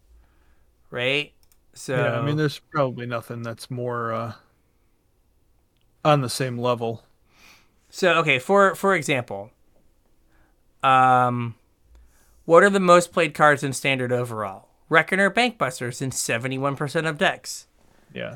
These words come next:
Speaker 2: probably a problem.
Speaker 1: An average of three of them played.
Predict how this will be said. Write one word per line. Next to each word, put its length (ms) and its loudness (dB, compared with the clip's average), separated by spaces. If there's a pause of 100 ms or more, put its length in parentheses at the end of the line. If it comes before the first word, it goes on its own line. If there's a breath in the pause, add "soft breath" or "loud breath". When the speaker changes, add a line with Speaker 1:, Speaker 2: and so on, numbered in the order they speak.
(140)
Speaker 2:
probably 260 0
a 80 -8
problem. 420 -8 (160)
Speaker 1:
An 120 4
average 480 6
of 200 0
three 260 -2
of 100 0
them 160 -4
played. 400 -8